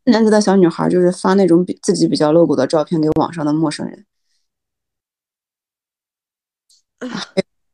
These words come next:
Speaker 1: 还有那种，还有什么就是，嗯，会去，这个，还有女生就是曾经就是拍自己那种，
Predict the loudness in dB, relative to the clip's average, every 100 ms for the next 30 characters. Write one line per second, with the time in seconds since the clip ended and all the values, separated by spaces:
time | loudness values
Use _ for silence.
0 | _ -2 2 4 4 2 -2 -4 -10 _
1 | _ _ _ _ _ _ _ _ _ _
2 | _ -18 -4 0 0 0 0 0 0 0
3 | -2 -8 -20 -20 -20 -20 _ _ _ _
4 | _ 0 2 4 4 2 0 -2 -12 _
5 | _ -6 2 4 6 4 -2 -8 -8 0
6 | 2 4 2 0 2 4 4 2 2 2
7 | 2 0 0 0 0 2 4 4 0 -4
8 | -2 0 0 0 0 0 0 -2 -4